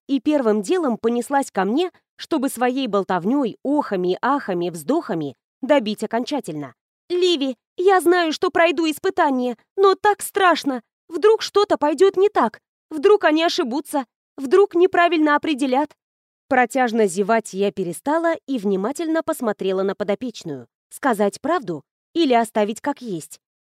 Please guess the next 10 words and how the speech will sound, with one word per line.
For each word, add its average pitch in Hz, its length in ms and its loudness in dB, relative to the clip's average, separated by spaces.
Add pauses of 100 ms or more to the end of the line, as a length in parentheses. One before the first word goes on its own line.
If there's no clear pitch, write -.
Нет, 240 320 0
определённо 214 680 -2
нужно 202 380 0
рассказать. 190 600 -6 (320)
Иначе 294 400 2
только 269 320 -4
хуже 233 340 -4
будет. 160 400 -10 (540)
«Катриона, 320 560 0
присядь!» — 285 500 -4